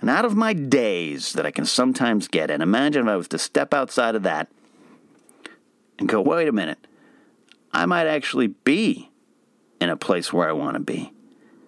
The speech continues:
Maybe it's not a place I envisioned five years ago. Maybe it wasn't a place I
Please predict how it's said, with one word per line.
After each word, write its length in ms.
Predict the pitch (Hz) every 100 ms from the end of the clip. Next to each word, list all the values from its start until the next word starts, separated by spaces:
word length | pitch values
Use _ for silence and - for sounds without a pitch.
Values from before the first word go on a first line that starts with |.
| - - - -
Maybe 300 | - 113 120
it's 160 | 117 -
not 220 | 120 123
a 60 | 113
place 380 | - 123 120 117
I 100 | 104
envisioned 600 | 92 107 135 123 113 131
five 340 | 107 95 85
years 240 | 87 80
ago. 280 | 85 85 104
Maybe 400 | 107 117 127 123
it 100 | 113
wasn't 320 | 80 113 107
a 40 | 95
place 380 | - 110 107 -
I 160 | 76